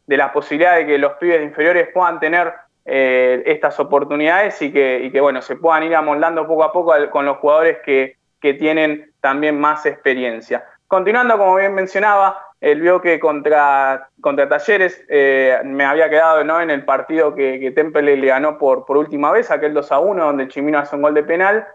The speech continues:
Y bueno, después realmente, eh, eh, bueno, Temperley al, al caer a la Primera Nacional,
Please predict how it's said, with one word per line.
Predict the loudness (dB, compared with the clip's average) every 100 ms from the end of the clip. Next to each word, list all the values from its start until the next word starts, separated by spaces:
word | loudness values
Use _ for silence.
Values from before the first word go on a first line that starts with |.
| _ _ _
Y | 0
bueno, | 2 2 0
después | -2 0 0
realmente, | 0 0 -2 0 -2 -4 -10 _ _ _ _ _ _ _ -4
eh, | 2 4 4 2 0 -2 -12 _ _ -6
eh, | 0 2
bueno, | 2 0 -2 -6 -2
Temperley | -2 0 0 2 2
al, | 2 0 -4 -2
al | -4 0
caer | 0 2 2
a |
la | 2 0 -2
Primera | -4 -2 -2
Nacional, | -4 -4 -2 -2 -4